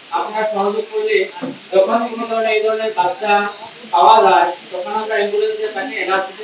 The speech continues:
পাঠাই। কোনগুলা যেরকম আমরা কত কত বাচ্চা পাই, আমরা বহু বাচ্চা অপারেশন করে আনলাম already। খুব খারাপ হয় কত বাচ্চা, থাকে নি? খুব খারাপ এর লেগে হয়, যখন প্রেগন্যান্ট ওমানে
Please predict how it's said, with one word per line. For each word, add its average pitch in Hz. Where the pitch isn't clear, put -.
পাঠাই। 175
কোনগুলা 214
যেরকম 226
আমরা 220
কত 220
কত 226
বাচ্চা 196
পাই, 190
আমরা 247
বহু 262
বাচ্চা 220
অপারেশন 226
করে 220
আনলাম 202
already। 165
খুব 240
খারাপ 214
হয় 202
কত 185
বাচ্চা, 170
থাকে 196
নি? 240
খুব 240
খারাপ 262
এর 226
লেগে 233
হয়, -
যখন 208
প্রেগন্যান্ট 226
ওমানে 196